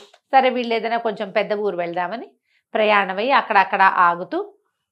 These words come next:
వేరే ఊరికి బయలుదేరారు. ఈ వేరే ఊరు వెళ్ళే క్రమంలో ఒక పెద్ద పట్టణంలో ఒక పెద్దవాళ్ళ ఇంటి వాకిట్లో ఆగారు ఒకరోజు సాయంత్రం. అయితే అరుగు మీద కూర్చుంటే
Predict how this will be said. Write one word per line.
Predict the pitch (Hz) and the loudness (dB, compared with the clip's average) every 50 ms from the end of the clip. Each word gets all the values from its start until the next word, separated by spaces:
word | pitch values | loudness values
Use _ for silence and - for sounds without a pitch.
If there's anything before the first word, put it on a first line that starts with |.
| _ - | _ 2
వేరే | 254 254 240 233 220 | 4 4 4 4 2
ఊరికి | 196 185 180 196 226 247 | 2 0 -2 -4 -6 -6
బయలుదేరారు. | 214 202 170 - - - - - - - _ _ _ _ _ _ _ _ - | -6 -6 -8 -8 -12 -16 -16 -16 -16 -20 _ _ _ _ _ _ _ _ -6
ఈ | 269 254 | -4 -2
వేరే | 240 240 247 262 262 262 254 | 0 2 2 4 4 4 2
ఊరు | 233 240 240 233 220 | 2 0 0 0 0
వెళ్ళే | 226 226 226 214 202 | 0 -2 -2 -4 -4
క్రమంలో | 202 196 196 190 190 196 196 180 185 190 | -4 -4 -6 -6 -6 -6 -6 -4 -4 -4
ఒక | 208 220 - 226 | -2 -2 -2 -2
పెద్ద | - 226 208 185 175 247 247 240 - - - _ - 208 | 0 -2 -2 0 2 2 2 2 0 -10 -20 _ -2 -2
పట్టణంలో | 185 180 - 202 202 190 208 254 359 - - - _ _ _ _ _ _ _ _ _ _ _ _ - | -2 -2 -2 -8 -8 -6 -2 -2 -2 -4 -4 -14 _ _ _ _ _ _ _ _ _ _ _ _ -4
ఒక | 220 208 220 208 | -2 0 0 2
పెద్దవాళ్ళ | 220 214 - 254 269 277 254 226 220 | 2 2 4 8 8 8 8 8 6
ఇంటి | 208 202 185 226 | 2 -2 -2 0
వాకిట్లో | 196 196 180 180 - 185 - - 262 | 2 4 4 2 2 -6 -4 2 4
ఆగారు | 277 254 202 175 165 165 165 - _ _ - 208 | 6 6 6 4 2 -4 -8 -10 _ _ -10 -8
ఒకరోజు | 175 185 180 185 180 | -8 -6 -6 -6 -6
సాయంత్రం. | - 202 165 160 165 165 147 160 151 - _ _ _ _ _ _ _ - | -6 -6 -6 -6 -8 -14 -16 -20 -20 -20 _ _ _ _ _ _ _ -14
అయితే | 214 214 202 - 233 | -12 -10 -4 0 2
అరుగు | 214 202 208 202 202 | 4 4 2 0 -4
మీద | 202 202 185 | -6 -8 -8
కూర్చుంటే | 190 180 185 170 - 202 202 196 - 349 - - | -8 -10 -12 -12 -12 -12 -12 -10 -10 -10 -10 -12